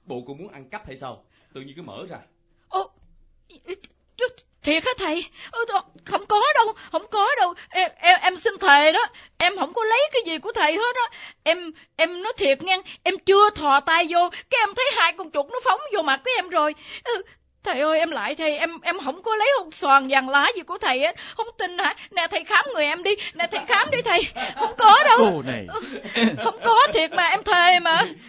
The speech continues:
Speaker 1: Cô có lấy hay không á, thì cô biết.
Speaker 2: Không có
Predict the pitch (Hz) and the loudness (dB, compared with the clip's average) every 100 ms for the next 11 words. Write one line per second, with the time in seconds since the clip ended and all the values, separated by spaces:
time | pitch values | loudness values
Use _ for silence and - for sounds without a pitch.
0 | - - 349 339 - 196 233 196 170 160 | -20 -12 -8 -8 -8 -10 -8 -10 -12 -14
1 | 165 165 170 _ _ - 127 160 180 226 | -14 -14 -16 _ _ -20 -18 -12 -10 -10
2 | 285 - 494 480 453 440 | -12 -4 2 2 4 10